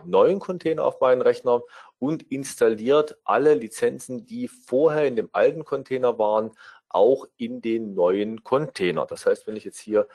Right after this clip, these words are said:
einen Refresh mache, sehe ich jetzt eine neue Seriennummer, nicht mehr die vier zwei drei, sondern die eins sechs acht und habe jetzt alle Lizenzen drin, die vorher auch drin waren. Und zwar auch die Lizenzen, die jetzt nicht zu diesem Ticket gehören. Also der Container Restore,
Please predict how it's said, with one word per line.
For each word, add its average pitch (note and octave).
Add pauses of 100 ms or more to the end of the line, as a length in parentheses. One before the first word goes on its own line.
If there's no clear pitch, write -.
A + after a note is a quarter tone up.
(160)
einen F#2+
Refresh E3
mache, D#3+
sehe A2
ich G#2
jetzt -
eine F#2+
neue F2
Seriennummer, D#3+
nicht A2+
mehr G2+
die G2
vier -
zwei -
drei, B2
sondern G#2+
die F#2+
eins F3+
sechs -
acht - (480)
und C#3
habe A#2
jetzt A2+
alle A2+
Lizenzen A#2
drin, A2 (380)
die A2+
vorher -
auch A#2+
drin F#2
waren. C#2+ (460)
Und A#2
zwar A2
auch G#2+
die D3+
Lizenzen, D#3
die B2
jetzt A#2
nicht C#3
zu C3+
diesem C3
Ticket -
gehören. F2
Also F#2+
der G2
Container D#3
Restore, D3